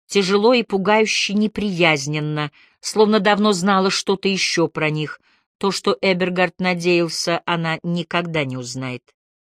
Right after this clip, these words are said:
И только посреди ночи могла доставать и понимать это знание, и смотрела в ту же сторону. «А я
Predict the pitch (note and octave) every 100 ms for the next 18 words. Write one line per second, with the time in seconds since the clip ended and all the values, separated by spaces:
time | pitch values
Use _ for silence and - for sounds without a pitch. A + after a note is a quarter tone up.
0 | _ _ _ _ _ D3+ F3 D#3 E3 -
1 | D#3+ E3 D#3+ E3+ E3 - D#3+ D#3 D3+ D3+
2 | C#3 _ _ _ D3+ D#3+ - E3 D#3+ D#3
3 | - - _ _ _ G3+ G3+ G#3 G#3 A3
4 | G3+ E3+ D3 - - D3+ D#3 D3 D3 D#3
5 | D3 D3 C#3+ C#3 - - E3+ - F3 E3+
6 | F#3 G3+ G#3+ E3 - F3+ F#3 F#3+ - -
7 | D#3 D3 C#3 C#3+ C#3 - - _ E3+ F3
8 | E3+ F3 F3 F3 F3+